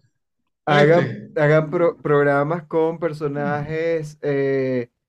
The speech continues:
Speaker 1: no binarios que, que, eh, cuya, eh, eh, condición tenga que ser expuesta literalmente, pero no tenga absolutamente nada que ver con la trama.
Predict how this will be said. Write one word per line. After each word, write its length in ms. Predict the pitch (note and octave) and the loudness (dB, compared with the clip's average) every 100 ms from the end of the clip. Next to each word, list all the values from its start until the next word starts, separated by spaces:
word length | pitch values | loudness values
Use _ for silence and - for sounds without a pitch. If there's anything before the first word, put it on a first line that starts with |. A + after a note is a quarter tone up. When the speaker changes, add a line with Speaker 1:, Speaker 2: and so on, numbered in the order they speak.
| _ - | _ -6
Speaker 1:
no 400 | C#3 D3+ D#3 E3 | 0 4 6 4
binarios 1120 | D#3+ D3+ D3 D3 D#3 D#3 D3+ D3+ D#3 D3+ _ _ | 4 2 2 2 2 2 2 0 -4 -12 _ _
que, 580 | C#3+ C3+ C3 B2+ B2 A2+ _ _ _ _ | 0 2 2 2 0 -4 _ _ _ _
que, 360 | C#3 C3+ C3+ C3 C#3 A#2+ | 2 4 2 0 -6 -8
eh, 320 | G#2+ A#2+ F#2 _ | -10 -10 -12 _
cuya, 960 | C#3+ C#3 C3 C3 B2+ B2+ B2 A#2+ A#2 - | -8 -4 -2 0 2 2 2 0 -4 -6
eh, 400 | A#2 A2+ A2 G#2+ _ _ _ _ | -4 -4 -6 -8 _ _ _ _
eh, 160 | A2+ B2+ | -6 -2
condición 960 | D#3 D3+ D#3 D#3 E3+ F3 E3+ F3 F3 | 2 2 2 -2 0 4 4 4 2
tenga 340 | F3 D#3+ D#3 E3 | 0 0 2 0
que 120 | E3 | -2
ser 260 | D3+ D#3+ D3+ | 0 2 4
expuesta 1120 | D#3 - _ D#3+ D#3+ D#3+ D#3 - D#3+ D#3 D#3 - _ - | 2 -2 _ 0 4 4 2 0 2 4 2 -4 _ -2
literalmente, 920 | D3 D#3 D#3+ D#3 D3 D3+ D#3 D#3 E3 | 2 2 2 4 4 4 2 0 -2
pero 300 | D#3 D3+ C#3 | 0 2 2
no 320 | C3+ C#3 D3+ | 0 0 0
tenga 380 | D3+ E3 D#3 E3 | 0 0 2 0
absolutamente 760 | - C#3 - C#3 D3 C#3+ C#3+ C#3+ | 0 -4 -4 -4 -2 -2 -2 -2
nada 180 | C#3+ | 0
que 60 | C#3+ | 0
ver 100 | C#3+ | -2
con 120 | D3 | -2
la 100 | C#3+ C#3 | -4 0
trama. 640 | D3 C#3+ C#3+ C#3 C3+ C3 | 0 0 0 -2 -4 -6